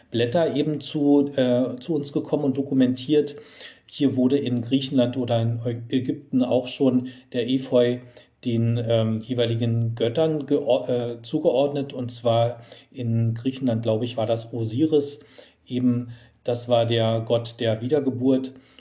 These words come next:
und des Jenseits. Ähm, nichtsdestotrotz, ähm, äh, <laughs> haben wir es trotzdem mit einer netten Pflanze zu tun. Ähm, die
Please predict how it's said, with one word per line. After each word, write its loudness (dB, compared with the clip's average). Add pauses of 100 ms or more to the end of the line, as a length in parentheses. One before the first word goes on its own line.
und -2
des -2
Jenseits. -2 (400)
Ähm, 2
nichtsdestotrotz, -2
ähm, 0 (400)
äh, -4 (320)
<laughs> -18
haben 0
wir 4
es -6
trotzdem -2
mit 2
einer 0
netten 0
Pflanze -4
zu -2
tun. 0 (500)
Ähm, 4 (540)
die -4